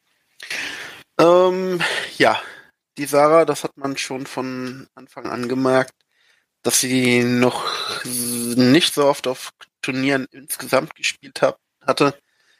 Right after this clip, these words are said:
Sie war auch von Anfang an ziemlich nervös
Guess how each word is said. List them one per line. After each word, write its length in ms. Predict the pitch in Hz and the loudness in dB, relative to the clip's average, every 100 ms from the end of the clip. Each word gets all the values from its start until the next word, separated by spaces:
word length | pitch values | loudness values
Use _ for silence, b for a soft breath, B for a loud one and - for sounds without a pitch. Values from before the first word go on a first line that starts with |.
| _ _ | _ _
Sie 140 | 127 | 0
war 120 | 143 | 2
auch 220 | 139 - | 2 -2
von 280 | - - 131 - | -8 -4 -4 -2
Anfang 320 | 147 151 110 | -2 0 0
an 180 | 131 127 _ | -2 -4 _
ziemlich 680 | - - - 170 190 165 - | -6 -4 -2 -2 0 0 0
nervös 680 | 139 123 127 156 - - | -2 -4 -4 -4 -4 -8